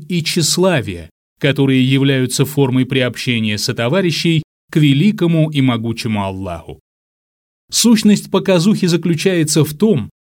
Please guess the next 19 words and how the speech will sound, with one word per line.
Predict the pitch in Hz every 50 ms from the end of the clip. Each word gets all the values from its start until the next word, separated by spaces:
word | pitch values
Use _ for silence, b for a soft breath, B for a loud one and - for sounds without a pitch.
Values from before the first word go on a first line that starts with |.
| _ _
что | - - - 170
человек | 151 156 160 160 160 160 180 226 226
совершает | - - 180 165 175 156 - - 208 202 190 175 170
какой-либо | - 180 170 156 - 196 202 185 165 160 160 151 147 147 147
обряд | 147 139 147 165 156 147 151
поклонения | - 151 147 156 156 147 139 135 123 113 110 107 104 101 101
для | 101 107 107 104
того, | 104 104 104 104 160 214 220 175 - _ _ _ _ _
чтобы | - - - 180 170 185
люди | 185 196 240 233 180 202
могли | 190 185 180 170 170 190 202 185
увидеть | - 160 147 135 127 143 214 220 185 196 170 -
это | - 180 175 156 - 165 160 143 - _ _ _
и | _ 190
похвалить | 170 - 175 160 - - 147 147 139 135 156 - 147 - -
его | 160 151 147 147 147 147 151
за | 147 143 143 151
совершаемый | 143 - 147 139 135 127 131 - - 123 110 101 95 98 98 101
поступок. | 104 113 107 - - - 107 - - 80 - -